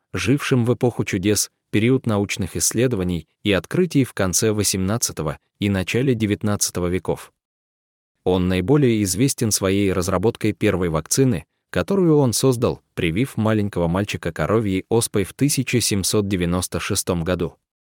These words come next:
Это революционное открытие помогло уменьшить распространение оспы, смертельной болезни, которая преследовала человечество на протяжении веков. Работа Дженнера стала важной вехой в истории медицины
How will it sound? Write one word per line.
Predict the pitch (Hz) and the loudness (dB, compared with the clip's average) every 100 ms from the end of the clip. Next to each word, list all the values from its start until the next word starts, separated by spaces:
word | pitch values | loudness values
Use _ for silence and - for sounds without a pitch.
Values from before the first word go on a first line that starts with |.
| _ _ _ _ _ | _ _ _ _ _
Это | 90 82 | -2 0
революционное | 87 85 101 - 123 135 110 98 | 0 2 0 2 2 4 2 0
открытие | - - 156 90 73 - | -2 0 0 0 -4 -2
помогло | 95 101 110 120 | 0 2 4 4
уменьшить | 104 110 120 - 110 98 | 4 2 2 0 -2 -2
распространение | 98 - 78 - 87 90 87 80 | -4 -4 -6 -2 -2 0 0 0
оспы, | 113 - - - _ | 0 -2 -4 -6 _
смертельной | - 104 98 - 98 90 | -6 -2 -2 0 0 0
болезни, | 78 80 135 123 85 - _ - | 0 0 0 0 -4 -8 _ -6
которая | 90 202 196 165 | -4 0 2 2
преследовала | 143 123 - 127 123 120 117 | 2 0 2 2 4 4 2
человечество | - 98 87 107 - - 87 82 | 2 0 0 -2 -4 -4 -4 -2
на | 98 | -4
протяжении | - 95 95 101 92 85 | -2 -2 0 0 0 0
веков. | 90 - 73 - _ _ _ _ _ _ _ _ _ - | 0 -2 -4 -6 _ _ _ _ _ _ _ _ _ -2
Работа | 85 80 156 127 | 0 0 0 0
Дженнера | 98 123 143 117 | 0 2 2 0
стала | 90 - 131 117 | -2 0 2 4
важной | 104 98 104 90 | 2 0 0 0
вехой | 92 120 95 82 | 0 -2 -2 -2
в | 80 | -2
истории | - 123 107 | 0 0 2
медицины | 90 90 90 - 143 127 | 0 -2 -2 0 2 0